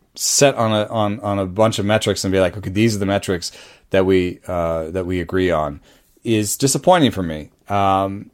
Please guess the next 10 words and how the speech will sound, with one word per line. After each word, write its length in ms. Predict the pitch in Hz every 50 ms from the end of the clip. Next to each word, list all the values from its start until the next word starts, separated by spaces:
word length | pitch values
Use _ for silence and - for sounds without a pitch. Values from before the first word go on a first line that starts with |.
| _ _ _
and 160 | - 127 135
maybe, 260 | 143 175 190 185 196 196
you 500 | 175 165 160 160 165 156 - 143 139 131
know, 340 | 120 117 117 117 120 120 120 - _ _ _ _ _ _ _ _ _ _ _ _ _
maybe 280 | - 113 131 156 175 180
it's 120 | 156 -
a 40 | 113
failure 260 | - - 123 117 110 107
of 80 | 95
leadership, 520 | 101 101 98 95 - - 107 113 117 -